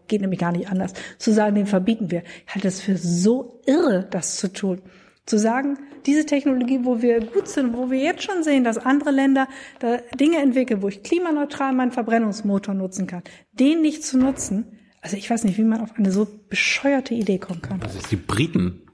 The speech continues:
Speaker 2: die kapitalistischeren Briten haben das jetzt eingeführt. Ab zwanzig dreißig darf kein Neuwagen mehr mit Verbrennermotor auf die Straße.
Speaker 1: Ich finde total bescheuert.
Speaker 2: Okay, anderes Beispiel, Fliegen. Äh,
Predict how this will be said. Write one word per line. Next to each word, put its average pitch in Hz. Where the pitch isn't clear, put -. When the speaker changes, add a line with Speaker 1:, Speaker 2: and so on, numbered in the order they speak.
Speaker 2:
die 101
kapitalistischeren 107
Briten 107
haben 104
das 90
jetzt -
eingeführt. 95
Ab -
zwanzig 117
dreißig 101
darf 95
kein 110
Neuwagen 101
mehr 104
mit 107
Verbrennermotor 98
auf 95
die 107
Straße. -
Speaker 1:
Ich -
finde 254
total 269
bescheuert. 240
Speaker 2:
Okay, 117
anderes 117
Beispiel, 127
Fliegen. 117
Äh, 104